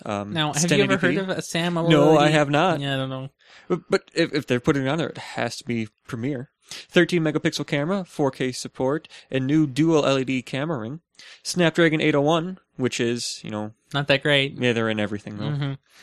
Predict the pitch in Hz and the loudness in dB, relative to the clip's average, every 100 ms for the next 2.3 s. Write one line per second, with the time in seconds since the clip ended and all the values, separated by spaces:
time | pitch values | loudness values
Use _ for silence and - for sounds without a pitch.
0 | - - _ - 151 185 160 175 175 _ | -20 -20 _ 0 2 4 0 -2 -10 _
1 | _ _ - - 135 147 135 156 147 139 | _ _ -18 -4 0 0 2 2 2 2
2 | 139 135 | 0 -2